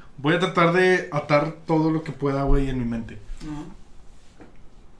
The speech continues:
Speaker 1: Esos güeyes que te digo, no les dejé de decir, no les terminé de decir ahorita, los corsarios, son güeyes que el Estado les decía, "Ok,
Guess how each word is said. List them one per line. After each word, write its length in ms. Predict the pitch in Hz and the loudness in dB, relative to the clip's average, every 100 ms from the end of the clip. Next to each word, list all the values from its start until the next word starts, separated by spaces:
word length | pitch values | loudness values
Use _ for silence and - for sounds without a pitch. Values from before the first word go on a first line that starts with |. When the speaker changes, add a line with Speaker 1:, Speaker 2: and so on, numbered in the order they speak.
| - - - - - | -20 -20 -18 -16 0
Speaker 1:
Esos 260 | 190 247 | 2 2
güeyes 360 | 247 233 208 208 | 4 4 4 0
que 80 | 196 | -2
te 140 | - | 0
digo, 140 | 175 180 | 0 2
no 120 | 175 | 2
les 80 | 190 | 2
dejé 180 | 180 175 | 2 2
de 60 | |
decir, 220 | 175 170 156 | 2 0 0
no 120 | 156 | 0
les 100 | 170 | 2
terminé 260 | 175 156 156 | 2 2 2
de 40 | |
decir 160 | 160 156 | 2 2
ahorita, 220 | 156 160 | 2 2
los 120 | 165 | 0
corsarios, 500 | 156 135 156 160 151 - - - - - - - - - | 0 2 4 4 0 -6 -16 -16 -16 -16 -16 -16 -16 -14
son 200 | - 143 | -4 2
güeyes 400 | 147 156 156 - - - - - | 6 6 4 -4 -14 -18 -16 -4
que 80 | 143 | -2
el 100 | 131 | -2
Estado 280 | 107 131 143 | 0 2 2
les 100 | 147 | 0
decía, 260 | 131 143 | 0 0
"Ok, 120 | 139 | 2